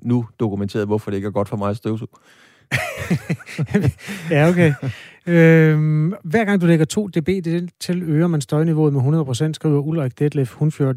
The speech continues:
Speaker 2: Jørgensen fra Nordfyn. Øhm, ja.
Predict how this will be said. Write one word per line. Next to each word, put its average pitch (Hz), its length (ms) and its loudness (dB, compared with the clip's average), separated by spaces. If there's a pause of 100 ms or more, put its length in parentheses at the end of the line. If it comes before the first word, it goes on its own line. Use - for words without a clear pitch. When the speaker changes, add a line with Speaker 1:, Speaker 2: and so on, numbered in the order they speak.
Speaker 2:
Jørgensen 135 460 -4
fra - 160 -10
Nordfyn. 147 540 -4 (1300)
Øhm, 127 840 -4
ja. 180 100 -4